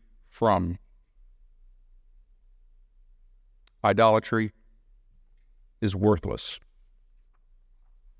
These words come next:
But our God is worthy of worship.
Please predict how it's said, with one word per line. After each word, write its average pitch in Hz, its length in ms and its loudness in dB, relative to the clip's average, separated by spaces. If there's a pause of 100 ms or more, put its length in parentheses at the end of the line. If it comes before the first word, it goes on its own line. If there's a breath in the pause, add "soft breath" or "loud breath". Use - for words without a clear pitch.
(3500)
But 110 100 -2
our 101 100 2
God 117 260 6
is 104 160 -2
worthy 107 280 -2
of 98 80 -4
worship. 107 400 -6